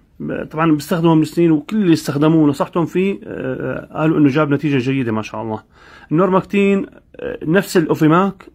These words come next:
بس إنه الفرق عن الأوفيماك، هداك سعره مية وخمسة وثلاثين لأنه أمريكي، مضاف مادة عليه زيادة، آه، مشان البقر الله يكرمكم والأغنام فيها دود يعني خاص، فب-،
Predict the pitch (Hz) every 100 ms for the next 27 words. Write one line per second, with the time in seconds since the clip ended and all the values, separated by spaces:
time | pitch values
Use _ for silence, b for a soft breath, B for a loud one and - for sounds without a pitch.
0 | - 151 - 170 160 190 170 147 143 143
1 | 135 143 165 151 147 160 151 151 139 131
2 | 160 156 160 139 139 139 147 156 165 175
3 | 175 B B B - 151 196 202 - 180
4 | 220 165 165 156 175 170 143 170 165 180
5 | 190 - - - 156 175 160 139 160 156
6 | 131 135 151 143 147 131 143 127 143 135
7 | 147 143 127 147 127 113 120 - 151 156
8 | - 131 123 131 127